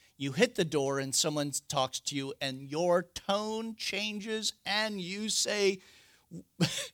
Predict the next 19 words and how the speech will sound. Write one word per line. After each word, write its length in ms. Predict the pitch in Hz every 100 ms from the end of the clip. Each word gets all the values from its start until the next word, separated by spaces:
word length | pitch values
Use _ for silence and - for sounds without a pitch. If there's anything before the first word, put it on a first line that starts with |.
| - - - -
"Lord 520 | - 175 269 349 330 254
bless 380 | 320 415 -
you, 80 | 415
brother." 540 | 294 262 294 330 339 - _ _ _ _ _ _ _ _ _ _ _ _ _ _ _ -
You're, 300 | 175 220 208 _ _ _ _ _ -
right? 380 | 165 220 403 - _ _ _ _ _ _ _ _ _ _ _ _ _ _ _ _ _ _ _ _ _ -
Out 160 | 190 214
of 100 | 214
the 100 | 208
same 400 | - 262 285 294
mouth 280 | 277 285 285 -
proceeds 960 | 247 214 - - 254 254 254 208 156
blessing 800 | 147 156 190 233 - - 240 247 247
and 300 | - 170 -
cursing. 640 | - 240 247 - 127 107 _ _ _ _ _ _ _ _ _ _ _
He 120 | 202
says, 300 | 196 214 170
"These 340 | 147 214 277 -
things 320 | 277 240 196